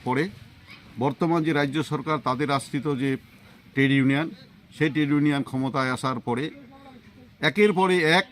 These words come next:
আমাদের যে, মানে, স্বীকৃত দ্বিপাক্ষিক মিটিংয়ে স্বীকৃত যে সমস্ত দাবিগুলো আছে,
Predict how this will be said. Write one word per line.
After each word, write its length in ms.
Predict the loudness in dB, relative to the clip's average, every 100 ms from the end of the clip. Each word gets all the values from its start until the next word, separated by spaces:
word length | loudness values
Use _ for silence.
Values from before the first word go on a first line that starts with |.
| -12 -20 -20 -8
আমাদের 480 | 0 4 4 4 2
যে, 240 | 2 0 0 -6 -20 -20 -20 -20 _ -6
মানে, 340 | -2 0 0 -2 -8 -14 -16 -20 -2
স্বীকৃত 640 | 0 0 0 2 2 2 -4 -8 -20 -20 -20 -20 -20 -20 -20 -20 -20 -20 -20 -8
দ্বিপাক্ষিক 540 | -4 2 0 2 0 2
মিটিংয়ে 420 | 0 0 -2 -2
স্বীকৃত 500 | -6 -12 -6 -4 0
যে 200 | 0 -2
সমস্ত 600 | -2 -2 -2 -4 -4 -2
দাবিগুলো 480 | 0 0 2 0 0
আছে, 360 | 0 -4 -6